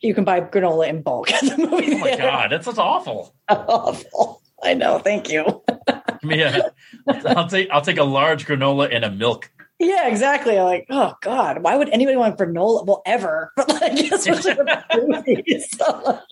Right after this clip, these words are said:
Speaker 1: yuck.
Speaker 2: I like granola bars that they have Oreo cookie in them.
Speaker 1: Yeah. I mean, I like granola bars if I'm starving, I guess. Like,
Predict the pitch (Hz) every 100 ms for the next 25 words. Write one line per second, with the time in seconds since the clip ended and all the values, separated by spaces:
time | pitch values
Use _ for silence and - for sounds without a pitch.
0 | - 226 226 226 175 175 - - - -
1 | - - 156 202 240 180 175 160 165 139
2 | 135 135 139 123 131 127 120 127 135 131
3 | 120 123 117 107 95 87 80 - _ -
4 | 294 370 233 139 - 269 302 277 262 339
5 | 370 311 285 247 240 208 208 202 180 165
6 | - - - 190 175 185 165 143 139 135
7 | 139 127 127 - - - 143 131 127 -
8 | -